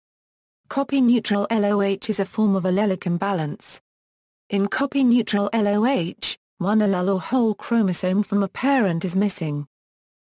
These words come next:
This problem leads to duplication of the other parental allele. Copy-neutral L O H may be pathological.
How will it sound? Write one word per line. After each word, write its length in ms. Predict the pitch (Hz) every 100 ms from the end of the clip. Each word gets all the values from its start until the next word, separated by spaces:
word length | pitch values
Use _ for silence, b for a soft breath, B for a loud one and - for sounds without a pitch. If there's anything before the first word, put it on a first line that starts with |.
| _
This 180 | 262 277
problem 380 | - 233 214 196
leads 300 | 214 208 -
to 80 | 180
duplication 800 | 226 185 196 - 240 - 196
of 80 | 175
the 160 | 220 220
other 160 | 233
parental 580 | 214 202 202 220 202 202
allele. 460 | 175 160 151 151 151 _ _ _ _ _ _ _
Copy-neutral 800 | - 269 277 262 240 - 208 202
L 160 | 226 208
O 160 | 208
H 280 | 196 196 -
may 160 | 208 202
be 160 | 185
pathological. 920 | 175 202 214 202 214 208 175 139 143